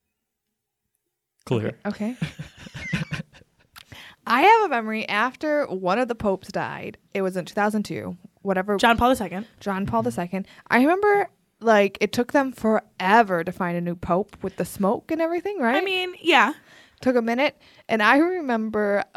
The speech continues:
Speaker 2: one of, I don't, I think, I don't know, Good Morning America person,
Speaker 3: Mm.
Speaker 2: one of those people were like, "Oh, well, someone made a prediction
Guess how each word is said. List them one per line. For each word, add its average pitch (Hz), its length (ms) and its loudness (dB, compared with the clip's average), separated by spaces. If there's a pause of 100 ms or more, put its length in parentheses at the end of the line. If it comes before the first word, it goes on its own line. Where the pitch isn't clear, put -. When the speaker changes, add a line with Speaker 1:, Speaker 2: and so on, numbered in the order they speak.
Speaker 2:
one 208 400 -2
of, 392 160 -2 (640)
I 254 80 6
don't, 294 200 4
I 262 100 4
think, 330 240 -4 (840)
I 254 100 -2
don't 220 140 2
know, 190 240 2 (640)
Good 226 160 4
Morning 214 260 2
America 175 540 -2
person, 185 680 -4
Speaker 3:
Mm. 190 60 -6
Speaker 2:
one 233 180 2
of 226 100 0
those 175 160 0
people - 460 -8 (800)
were 208 380 0 (120)
like, 185 420 -2 (180)
"Oh, 233 340 4
well, 196 440 2 (220)
someone 262 540 2
made 214 680 0 (400)
a 208 140 0
prediction 196 1000 -2